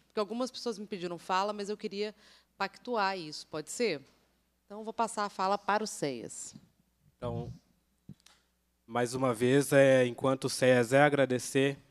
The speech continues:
Speaker 2: a abertura da casa, né, e a parceria nessa luta. Agradecer também novamente a presença do, do governo e dizer que o Conselho Estadual ele tem muita tranquilidade, é, e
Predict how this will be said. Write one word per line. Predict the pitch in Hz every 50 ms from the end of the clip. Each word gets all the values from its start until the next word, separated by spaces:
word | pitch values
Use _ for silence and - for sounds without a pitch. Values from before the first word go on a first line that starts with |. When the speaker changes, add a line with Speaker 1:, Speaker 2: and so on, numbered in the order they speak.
| _ _ _ _
Speaker 2:
a | - 104 110
abertura | 117 113 123 113 113 - - 123 123 135 135 127
da | 117 113 113
casa, | - - 120 117 120 131 135 131 131 127
né, | 120 120 120 120
e | 120 117 113 110 107
a | 104
parceria | 104 - 131 127 - - - 117 110 110 117 120 123 117
nessa | 113 113 107 - - 110
luta. | 104 107 110 127 135 - 143 139 - _ - - - _
Agradecer | - 117 113 127 127 123 120 - 127
também | 113 123 117 113 113 113 117 117 117 113
novamente | 110 110 123 135 131 135 123 110 113 113 110 107 - 113
a | 107 104 98
presença | - - - 107 107 98 107 123 135 - - 117 113 101 - -
do, | 117 113 110 104 104 104 101 98 98 _ _ -
do | - 107
governo | 95 101 95 98 113 123 139 135 139 131 120 113 _ _ _ - - - - _ _ _
e | - 113
dizer | 113 - - - 131 139
que | 135 - 156 151
o | 151 151 147
Conselho | - 165 151 - - 156 143
Estadual | - - 147 131 131 127 127 135
ele | 139 139
tem | 131 - 143
muita | 139 139 139 - 135
tranquilidade, | - 139 143 139 - 151 139 139 135 117 120 117 117 120 127 135 131 135 135 139 139 127 _ _ _ _ -
é, | 113 113 113 117 113 113 113 113 113 -
e | - 120 120 123 123 123 123 120 120 120 117 117 117 113 110